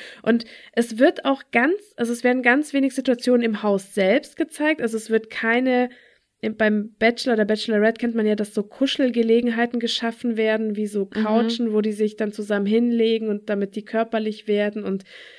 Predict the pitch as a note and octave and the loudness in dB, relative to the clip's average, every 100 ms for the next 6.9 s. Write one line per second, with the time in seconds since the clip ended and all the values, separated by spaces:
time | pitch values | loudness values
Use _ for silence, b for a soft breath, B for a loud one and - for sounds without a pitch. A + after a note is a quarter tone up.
0 | B B - G#3 A3 G#3+ G#3 G#3 G3+ G3+ | B B -2 0 2 0 2 0 0 0
1 | G3+ G3+ G3 B3+ C#4 C#4 - C#4 B3+ C#4 | 2 4 4 4 2 -2 -4 -2 0 0
2 | C#4 B3+ C#4+ A#3+ A3 - G3+ B3 C4 b | 0 -2 -2 -2 -6 -2 2 2 0 b
3 | b b A3+ G#3 B3 C4+ D4 D4+ C#4+ C4 | b b -2 4 4 6 2 0 -2 0
4 | A#3 A3 A#3 - A3+ A3 A3+ A3+ A3 G#3+ | 2 0 0 -2 -2 -2 -2 -2 -2 0
5 | A#3 B3 C4+ C4 A#3+ G3+ G#3+ G#3+ G#3+ G#3 | 0 0 -2 -4 -2 0 -2 -2 -6 -4
6 | A3 G#3 A3 A3 A#3+ E4 C#4 C4+ | -4 0 0 2 2 0 2 0